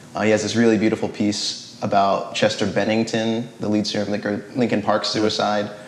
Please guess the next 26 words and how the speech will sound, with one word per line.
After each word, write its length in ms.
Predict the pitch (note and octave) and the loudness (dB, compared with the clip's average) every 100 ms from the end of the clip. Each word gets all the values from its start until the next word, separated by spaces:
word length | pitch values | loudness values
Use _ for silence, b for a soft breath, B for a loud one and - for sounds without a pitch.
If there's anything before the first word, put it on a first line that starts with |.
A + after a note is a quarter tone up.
| B B B | B B B
Uh, 200 | - G2 A#2 | -2 0 0
I 80 | |
think 340 | A#2 A2+ G#2 - - - - - | 2 0 0 -12 -18 -20 -12 0
Hanif 240 | A2+ A2 | 2 2
does 180 | G#2+ - - - | 0 -2 -8 -6
some 160 | - C#3+ | -2 2
really 280 | D#3 D3+ C3 | 4 6 4
just 220 | A#2 - | 2 2
great, 320 | A#2 A2 G#2 - - - - - - - - | 4 4 2 -4 -14 -18 -20 -20 -20 -18 -12
uh, 760 | - - D2 - - - - - - - - - - - - - - | -8 -4 -4 -4 -6 -6 -10 -10 -14 -20 -20 -20 -20 -20 -20 -8 2
emotional 600 | A#2+ A2 A2+ - G#2+ G#2 | 4 4 4 2 2 2
writing 580 | G2 F#2+ F#2+ F2+ F2 F2 | 2 0 0 -2 -2 -2
that 260 | F2 - | -2 -2
showcases 480 | - A2+ G#2 G2+ - | -2 0 0 0 -2
a 80 | G2+ | -2
lot 240 | F#2+ F#2+ | 2 2
of 120 | F#2 - | 2 -2
care 360 | - G2+ G2 | -2 0 0
and 280 | G2 F#2+ - | -2 -4 0
reverence 340 | G#2 F#2 F#2+ | 0 0 -4
for 100 | - G2 | -4 -2
life 220 | F2+ F2+ | -2 -4
and 100 | - | -8
things 220 | - - | -8 -6
like 180 | - - | -6 -6
that. 300 | - - | -6 -6